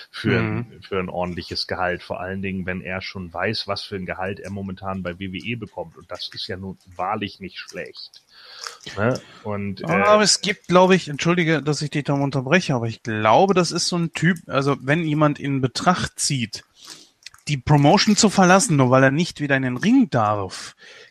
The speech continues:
Speaker 2: könnte ich mir schon vorstellen, dass ihm das Geld so ein Stück weit auch irgendwo ein bisschen egal ist.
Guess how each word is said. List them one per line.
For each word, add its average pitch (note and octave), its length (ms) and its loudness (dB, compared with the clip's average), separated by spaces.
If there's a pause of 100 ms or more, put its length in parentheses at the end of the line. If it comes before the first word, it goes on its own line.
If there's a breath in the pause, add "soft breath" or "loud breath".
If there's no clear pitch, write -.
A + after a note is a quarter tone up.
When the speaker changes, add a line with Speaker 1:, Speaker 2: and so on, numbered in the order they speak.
Speaker 2:
könnte G3 260 0
ich G#3 100 -2
mir G#3 100 4
schon F3 280 0
vorstellen, F#3 460 0
dass D#3 160 0
ihm D#3 100 -2
das B2 180 -4
Geld B2+ 280 2
so G3 80 -4
ein G3 100 -2
Stück - 280 -8
weit E3 160 2
auch - 180 -8
irgendwo F#3+ 280 -2
ein F#3+ 80 -4
bisschen F#3+ 240 0
egal C#3 360 0
ist. F2 240 -16